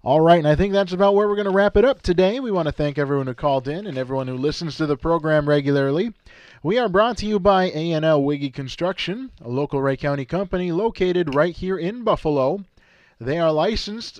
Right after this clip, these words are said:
bonded, and insured. That's A and L Wiggy Construction. Give them a call at seven six three, two eight six, one three seven four. Again, seven six three, two eight six, one three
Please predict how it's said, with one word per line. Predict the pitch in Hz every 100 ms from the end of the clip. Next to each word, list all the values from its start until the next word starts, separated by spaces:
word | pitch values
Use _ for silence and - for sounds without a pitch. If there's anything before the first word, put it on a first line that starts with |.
| _
bonded, | 127 135 190 226 175 185 - _ _
and | 123 151 214
insured. | 202 - 143 107 90 90 -
That's | 117 135 -
A | 151 147
and | 147
L | 151 143
Wiggy | 135 147 139
Construction. | 123 131 - 156 185 - 185 233 _ _ _ _ -
Give | 127 190
them | 196 202
a | 190
call | 175 185 247
at | 139
seven | - 160 156 139
six | - 151 - -
three, | 156 185 240 262 _ _ _ _
two | - 226 196
eight | 135 123
six, | - 196 220 - - - _
one | 339 127 147 226 202
three | 147 135 117
seven | - 143 123
four. | 117 165 170 185 202 _ _ _ _ _ _
Again, | 98 110 107
seven | 113 143 123 127
six | 113 135 - -
three, | 143 160 214 240 202 _ _ _ -
two | 226 247 156
eight | 143 131 -
six, | 220 254 - - - _
one | 123 117 151 226
three | - 185 165 214